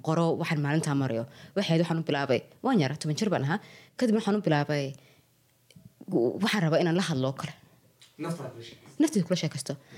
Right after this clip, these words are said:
Speaker 1: Ambana aabbahay la sheekaysto si kale.
Speaker 2: Mm.
Speaker 1: Maadaama joogin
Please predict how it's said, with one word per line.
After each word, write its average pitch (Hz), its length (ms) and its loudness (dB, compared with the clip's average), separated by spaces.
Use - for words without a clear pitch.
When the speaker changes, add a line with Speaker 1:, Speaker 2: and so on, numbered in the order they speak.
Speaker 1:
Ambana 269 260 2
aabbahay 185 220 2
la 170 60 2
sheekaysto - 440 -6
si - 120 -4
kale. - 200 -8
Speaker 2:
Mm. - 280 -20
Speaker 1:
Maadaama 190 340 4
joogin 170 420 -2